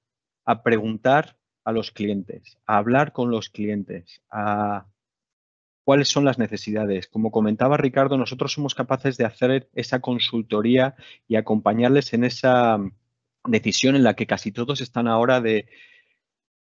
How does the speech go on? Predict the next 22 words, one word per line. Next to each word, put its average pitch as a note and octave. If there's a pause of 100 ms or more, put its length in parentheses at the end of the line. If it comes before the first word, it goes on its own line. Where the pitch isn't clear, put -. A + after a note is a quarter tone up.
(120)
"He D3
sobrevivido, C#3+ (580)
tengo C#3
no A#2
sé A2+
cuántas A#2+
plataformas G#2+
de G#2
videoconferencia, A#2 (300)
¿cuál B2
va A#2+
a A2+
ser A#2
mi A#2
futuro? A2
¿Cuál A#2+
es A2+
mi A2+
estrategia G2+
en F#2+
la F#2+
videoconferencia?". F#2+